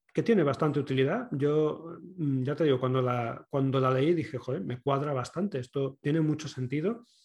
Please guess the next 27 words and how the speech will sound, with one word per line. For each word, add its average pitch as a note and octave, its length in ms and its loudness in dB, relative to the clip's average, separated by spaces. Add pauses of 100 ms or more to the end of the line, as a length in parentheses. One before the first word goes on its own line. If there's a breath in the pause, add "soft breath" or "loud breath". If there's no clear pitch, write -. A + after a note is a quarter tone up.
(380 soft breath)
Y, D#3 460 2
y D#3+ 40 4
sobre D3 140 2
todo F3+ 140 4
es F#3+ 80 2
una F#3+ 80 4
herramienta E3 320 2
muy D#3+ 140 2
sencilla, A#2+ 600 -6
una B2 320 -6
herramienta C3 320 -2
que C#3+ 100 2
puedes B2+ 300 -2
escribirte C3+ 640 -2 (380 soft breath)
en C3+ 120 -2
un C3+ 120 0
papelito E3 800 4 (600 soft breath)
cada C3 140 4
vez C#3 100 2
que C#3+ 100 0
tengas C#3 380 0
una, C3 320 0
<laughs> - 240 -10
una C3+ 200 2
idea C#3 160 0
de C3+ 200 -2
negocio F3 520 0